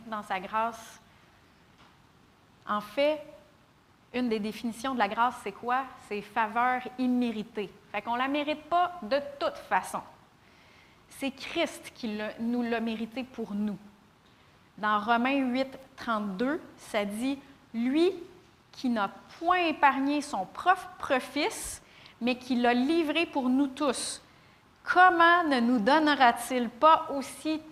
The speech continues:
toutes choses avec lui ? » Toutes choses. Il nous a tout donné. Il nous a déjà tout donné en Christ. Il nous a aussi donné la foi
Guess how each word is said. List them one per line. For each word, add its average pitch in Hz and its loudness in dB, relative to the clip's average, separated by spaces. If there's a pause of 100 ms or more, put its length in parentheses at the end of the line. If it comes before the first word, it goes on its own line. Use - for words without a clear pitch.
toutes 392 4
choses 233 2 (140)
avec 196 -4
lui ? » 220 -6 (800)
Toutes 381 -2
choses. 339 4
Il 262 -2
nous 320 0
a 370 6
tout 403 2
donné. 240 2 (300)
Il 254 0
nous 262 2
a 285 6
déjà 381 4 (140)
tout 427 0
donné 254 2
en 220 -2
Christ. - -10 (520)
Il 240 0
nous 247 2
a 269 4
aussi 349 2
donné 254 2
la 233 6
foi 262 4